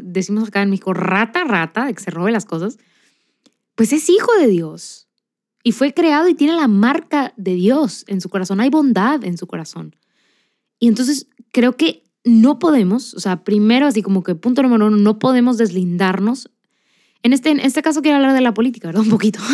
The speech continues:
<laughs> Este, pero también como de, de, de nuestro ser, eh, ciudadanos, ¿no? Y miembros de una sociedad. Porque,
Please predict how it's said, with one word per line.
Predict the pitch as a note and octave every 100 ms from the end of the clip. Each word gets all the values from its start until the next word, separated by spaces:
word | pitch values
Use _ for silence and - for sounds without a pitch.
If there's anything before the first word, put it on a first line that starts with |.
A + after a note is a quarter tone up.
| G#4 F4+ D#4
<laughs> | C#4+ - - - -
Este, | A#3 G#3+ G#3 - F#3+ F3+
pero | F3+ G3+
también | A3+ G#3+
como | A#3+ B3+
de, | A3 G#3
de, | F#3+ F#3+
de | F3+ G3
nuestro | F#3 F#3 F#3 F#3
ser, | F3+ - G#3+ G#3+ - _ _
eh, | - F#3 E3+
ciudadanos, | - G3 F3+ F3+ A3+ G3 D#3+
¿no? | F3+ G3+
Y | G3
miembros | F3+ G3 A#3 A3+ F3+ D#3+
de | D#3+
una | E3 F3
sociedad. | G3+ A#3 F3+ D#3+ F3+ E3+ _ _ _ _ _ _ _ _
Porque, | C4 C4+ - F3 E3